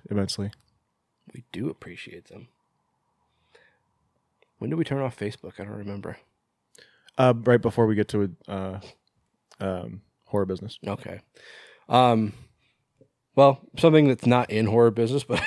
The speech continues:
Speaker 2: <laughs> I saw the news and I just had to talk about it, uh, mainly 'cause of the picture. So, I mean, people listening, they won't appreciate this as much. <laughs> Um, in, uh, Ohio, this guy's facing multiple counts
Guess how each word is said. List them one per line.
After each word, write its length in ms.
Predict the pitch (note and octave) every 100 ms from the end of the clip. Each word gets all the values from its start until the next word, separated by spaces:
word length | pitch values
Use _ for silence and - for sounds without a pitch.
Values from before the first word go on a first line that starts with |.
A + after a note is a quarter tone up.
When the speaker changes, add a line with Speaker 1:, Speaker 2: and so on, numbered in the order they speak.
| A5+
Speaker 2:
<laughs> 160 | G#5 -
I 80 |
saw 380 | - - - F3
the 120 | G3
news 380 | A#2+ G#2 A2+ G#2+ - - -
and 100 | -
I 60 | G#2
just 120 | G2+
had 100 | A2
to 80 | F#2+
talk 260 | - F#2 -
about 240 | F#2 F#2
it, 100 | G2 _ - _ -
uh, 180 | F#2+
mainly 300 | F#2+ D#3 F#3+
'cause 160 | A#2+ A2+
of 40 |
the 60 | F#2+
picture. 380 | - A2+ - G2+
So, 160 | -
I 40 | A2
mean, 360 | G#2+ G#2 G#2 - _ _
people 280 | - B2 G#2
listening, 400 | G2 - G2 F#2
they 140 | F#2+ F#2
won't 160 | F#2
appreciate 480 | F2+ G#2 F#2+ - F#2
this 320 | G2 G2 - - _
as 160 | G2+ G#2
much. 320 | F#2 F#2+ - - - _ _ -
<laughs> 100 | C#3+ C#3+ - - - -
Um, 500 | A2 G#2+ F#2+ F2+ A2+ -
in, 320 | A2 F#2+ F#2
uh, 320 | F2+ F2+ F2 - _ _ _ _ _
Ohio, 540 | - E2+ B2 A#2 F#2 - _ _ _ _
this 140 | - G2
guy's 260 | G#2 G#2
facing 540 | - - G#2+ - G2+ G#2
multiple 360 | G#2+ G#2+ -
counts 460 | G#2 A2 A2 G#2 -